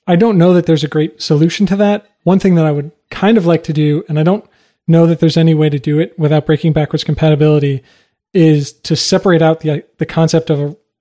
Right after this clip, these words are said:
like, a calendrical delta and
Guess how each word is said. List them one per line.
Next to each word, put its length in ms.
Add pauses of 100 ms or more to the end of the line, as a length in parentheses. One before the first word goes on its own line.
like, 260
a 180 (240)
calendrical 800 (260)
delta 440 (380)
and 380